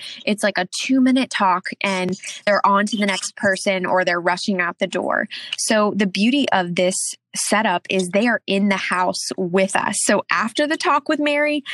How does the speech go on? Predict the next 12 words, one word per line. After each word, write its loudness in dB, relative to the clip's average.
guess 2
what? 0
Mary 0
comes 0
right 2
over 2
and -2
sits -4
down -2
next -8
to -6
you -2